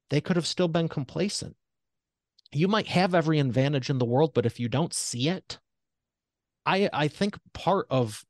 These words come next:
uh, the advantage I have now is being able to take a small little crumb, 'cause that's what I started with, and turn it into a castle, where most people have the castle and they go, "Well, we don't even wanna open the window or paint the door."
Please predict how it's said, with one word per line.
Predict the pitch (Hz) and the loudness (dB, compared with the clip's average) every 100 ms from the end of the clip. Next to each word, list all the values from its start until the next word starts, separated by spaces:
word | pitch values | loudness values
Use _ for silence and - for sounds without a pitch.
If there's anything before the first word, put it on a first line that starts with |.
| _ | _
uh, | 139 143 131 | -4 -4 -2
the | 143 139 | -2 0
advantage | 127 123 151 156 | 0 0 2 0
I | 139 | 0
have | 135 139 127 | 0 0 0
now | 123 123 139 - | -2 -2 -4 -2
is | 127 | -6
being | 107 131 151 | -2 0 0
able | 139 123 | -2 -4
to | |
take | 117 - 143 - - _ _ | -8 -2 -2 -2 -12 _ _
a | - | -8
small | 123 - 143 135 143 | -4 -2 2 4 4
little | 143 139 | 2 0
crumb, | 113 - - 113 127 151 - _ | -2 -8 -4 -4 -4 -6 -8 _
'cause | 120 | -2
that's | 127 123 | 0 0
what | 135 | 0
I | 123 | 2
started | - - - 127 143 | 0 -4 -2 -2 0
with, | 165 165 - _ _ - | 2 0 -4 _ _ -6
and | 139 | -6
turn | - 160 143 | -2 0 0
it | 131 | -2
into | 131 127 - 117 - | -4 -6 -4 -6 -6
a | |
castle, | - - 113 - - - _ _ _ _ _ _ | -8 -6 -4 -4 -6 -12 _ _ _ _ _ _
where | 139 | 2
most | 127 147 - | 4 2 2
people | 165 143 | 0 2
have | 120 135 139 | 0 0 0
the | 117 | -4
castle | - 139 139 - 113 107 107 _ _ _ | -4 -4 -2 -2 -2 -4 -6 _ _ _
and | 139 | -2
they | 127 131 | 0 2
go, | 127 120 | 2 0
"Well, | - 143 135 131 | 0 2 2 0
we | - 147 | -2 -2
don't | 156 | -2
even | 143 127 | -2 -4
wanna | 123 120 | -4 -4
open | 135 127 131 | -4 -4 -2
the | 117 | -2
window | 110 117 117 | 0 0 0
or | 104 | -2
paint | - 117 101 | -6 -8 -8
the | - | -10
door." | 107 104 - | -8 -8 -10